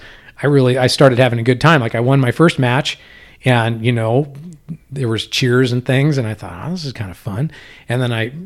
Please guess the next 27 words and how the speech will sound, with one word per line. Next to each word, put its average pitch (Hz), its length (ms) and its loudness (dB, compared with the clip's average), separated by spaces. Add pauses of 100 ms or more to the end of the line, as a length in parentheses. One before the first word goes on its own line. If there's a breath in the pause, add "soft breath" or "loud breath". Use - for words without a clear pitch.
I 113 120 -4
kept 127 200 0
winning, 160 300 4
and 113 80 -2
I 117 60 -2
ended 123 220 0
up, 117 280 -4 (460)
uh, 107 320 -6
I 101 100 -10
think 139 140 -4
I 120 80 0
got 123 500 -2
gold 139 320 4
in 135 120 2
one 147 120 2
division 117 340 0
and 113 140 -4
silver 127 380 0
in 110 240 -4 (420 loud breath)
another 127 320 6
division. 107 560 -2
I 120 80 -4
can't 117 140 -4
remember 113 240 -4
which 113 160 -4
was 104 160 -4
which, 127 420 -2